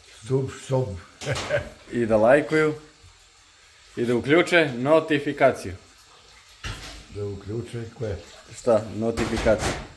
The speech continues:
Speaker 1: Notifikaciju.
Speaker 2: Kako?
Speaker 1: Da uključe notifikaciju.
Speaker 2: Notifikaciju.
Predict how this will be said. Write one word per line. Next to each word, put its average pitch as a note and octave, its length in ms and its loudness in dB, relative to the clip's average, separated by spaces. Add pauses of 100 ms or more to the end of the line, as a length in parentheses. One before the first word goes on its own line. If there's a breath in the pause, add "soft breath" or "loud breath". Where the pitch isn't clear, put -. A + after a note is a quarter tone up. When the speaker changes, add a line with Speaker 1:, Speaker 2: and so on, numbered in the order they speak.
(260)
Speaker 1:
Notifikaciju. G2+ 1120 -8 (680)
Speaker 2:
Kako? D#3 280 -4 (640 loud breath)
Speaker 1:
Da A2 180 0
uključe D3 460 2
notifikaciju. C#3 880 0 (280)
Speaker 2:
Notifikaciju. D3 1000 2